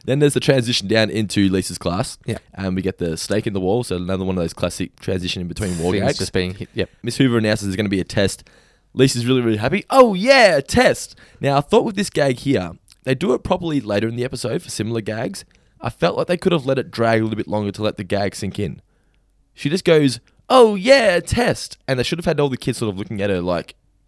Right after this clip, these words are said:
Speaker 1: confused and made, I feel like this gag could have been left for an extra two or three seconds of silence,
Speaker 2: Mm.
Speaker 1: just to sort of reiterate.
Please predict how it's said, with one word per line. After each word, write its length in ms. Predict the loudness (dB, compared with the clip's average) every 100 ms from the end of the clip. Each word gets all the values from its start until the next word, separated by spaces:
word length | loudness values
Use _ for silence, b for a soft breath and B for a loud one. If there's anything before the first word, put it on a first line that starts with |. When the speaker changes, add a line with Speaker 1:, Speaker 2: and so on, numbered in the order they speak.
| _
Speaker 1:
confused 420 | -8 -4 -4 -4
and 80 | -2
made, 200 | -2 -2 _ b b -10
I 60 |
feel 160 | -2 -2
like 80 | -2
this 160 | -4
gag 260 | -2 -2 -2
could 100 | -4
have 40 | -4
been 140 | -4
left 140 | -4 -6
for 60 |
an 40 | -8
extra 160 | -8
two 140 | -6 -6
or 40 |
three 180 | -4 -6
seconds 340 | -6 -8 -8
of 80 | -8
silence, 520 | -4 -4 -4 -6 -10
Speaker 2:
Mm. 400 | -8 -6 -6 -8
Speaker 1:
just 180 | -8 -6
to 60 | -4
sort 160 | -2
of 160 | -2 -2
reiterate. 480 | -2 0 2 0